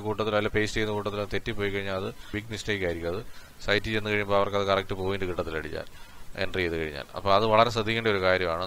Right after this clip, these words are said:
ഇതിൻ്റെ എളുപ്പമാർഗ്ഗം എന്ന് പറഞ്ഞാൽ മൂന്നാമതൊരു option എന്ന് പറഞ്ഞാൽ Lisp ഉണ്ട്, ഓട്ടോ ലിസ്പ് എന്ന് പറഞ്ഞാൽ നിങ്ങൾക്ക് അറിയായിരിക്കും, ഒരു programming ആണ്. അപ്പോൾ നമുക്ക് ആ ഓട്ടോ ലിസ്പ് നമുക്ക്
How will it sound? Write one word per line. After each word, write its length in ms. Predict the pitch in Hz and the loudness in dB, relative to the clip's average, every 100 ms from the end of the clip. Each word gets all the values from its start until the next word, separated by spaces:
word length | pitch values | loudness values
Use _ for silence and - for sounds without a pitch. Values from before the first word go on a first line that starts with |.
| 117 | 0
ഇതിൻ്റെ 160 | 123 120 | 2 4
എളുപ്പമാർഗ്ഗം 440 | 123 135 135 139 | 4 4 2 2
എന്ന് 100 | 135 | -2
പറഞ്ഞാൽ 160 | 127 117 | -2 -2
മൂന്നാമതൊരു 360 | 120 135 127 120 | 0 0 2 0
option 140 | - 117 | -2 -4
എന്ന് 120 | 113 | -2
പറഞ്ഞാൽ 180 | 110 104 | -2 0
Lisp 220 | 110 - 98 | -2 -2 -2
ഉണ്ട്, 180 | 80 - - - - - - | -2 -6 -8 -12 -14 -12 0
ഓട്ടോ 140 | 107 120 | 2 4
ലിസ്പ് 180 | 123 - 139 | 2 2 2
എന്ന് 80 | 135 | 4
പറഞ്ഞാൽ 180 | 127 123 | 2 0
നിങ്ങൾക്ക് 260 | 117 113 113 | -2 2 4
അറിയായിരിക്കും, 420 | 104 101 95 110 - 95 110 | 6 4 0 -4 -8 -8 -2
ഒരു 120 | 113 - | -2 0
programming 500 | 117 110 110 104 95 | 0 2 2 2 -2
ആണ്. 140 | 87 123 - - - - - - - - | -4 -8 -12 -16 -16 -16 -16 -16 -14 -12
അപ്പോൾ 140 | - 107 | -6 -2
നമുക്ക് 180 | 110 113 117 | -2 2 6
ആ 40 | 110 | 6
ഓട്ടോ 160 | 110 120 | 4 2
ലിസ്പ് 180 | 120 123 117 | 0 -2 -2
നമുക്ക് 240 | 110 113 | -2 -4